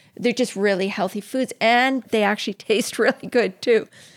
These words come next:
And then the, the latest book that actually is just going to print in the next couple of weeks is called Kick Diabetes Essentials. And it's, it's not really a cookbook. It kind of partners with the Kick Diabetes Cookbook,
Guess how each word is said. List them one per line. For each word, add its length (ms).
And 240
then 260
the, 320
the 160
latest 640
book 240
that 220
actually 440
is 140
just 240
going 220
to 60
print 460
in 140
the 80
next 300
couple 320
of 80
weeks 400
is 120
called 280
Kick 220
Diabetes 560
Essentials. 720
And 160
it's, 240
it's 160
not 180
really 260
a 60
cookbook. 560
It 120
kind 180
of 220
partners 680
with 300
the 80
Kick 240
Diabetes 440
Cookbook, 400